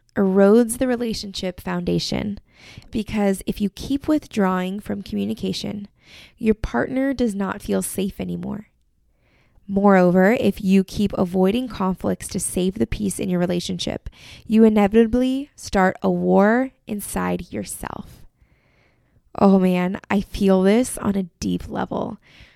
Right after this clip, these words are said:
I know this to be true. Isn't it interesting that fostering love first starts with finding forgiveness and reconciling conflict?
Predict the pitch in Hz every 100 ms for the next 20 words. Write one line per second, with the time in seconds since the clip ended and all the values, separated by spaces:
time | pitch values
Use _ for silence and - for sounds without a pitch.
0 | _ _ - 202 202 196 196 208 220 208
1 | 180 175 - - 196 190 - - 202 -
2 | 190 - _ _ _ _ _ _ _ _
3 | _ _ _ _ _ _ - 226 285 320
4 | - 208 220 190 - 208 190 196 190 -
5 | _ _ _ _ _ _ _ _ _ -
6 | - - 208 196 - 247 240 202 185 180
7 | 175 185 - - _ _ - - 233 277
8 | - - 208 196 - - 202 - - 185
9 | 185 196 196 - 180 - 175 180 220 311
10 | - - - 196 185 185 - 196 202 190
11 | 180 180 - 175 175 - - -